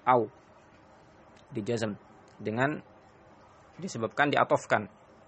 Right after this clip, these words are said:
Qala wa mithalul jazmi bi mahma. Contoh fi'il mudhari yang dijazm dengan mahma. Qauluhu ta'ala, firman Allah Ta'ala, "Wa qalu mahma ta'tina bihi min ayah litasharana biha fama nahnu laka bimu'minin."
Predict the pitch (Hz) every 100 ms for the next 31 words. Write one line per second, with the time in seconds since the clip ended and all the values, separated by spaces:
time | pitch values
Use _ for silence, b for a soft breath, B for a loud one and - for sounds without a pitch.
0 | - B B B B B - - 147 165
1 | 170 170 160 180 185 175 165 180 151 165
2 | 170 160 170 170 151 151 - - - -
3 | - 131 131 170 147 - 139 143 139 139
4 | 151 156 147 131 131 127 156 139 147 147
5 | 160 135 123 - - - - - - -
6 | - - 139 165 156 165 156 160 165 165
7 | 156 160 156 156 151 151 165 165 151 147
8 | 165 165 156 156 165 143 151 151 147 143
9 | - - - 156 147 139 143 147 151 143
10 | 139 147 151 147 147 147 - - - -
11 | - 131 151 139 - 160 160 143 135 131
12 | 165 147 156 156 - - 143 170 165 160
13 | 147 147 135 143 135 135 - 123 143 151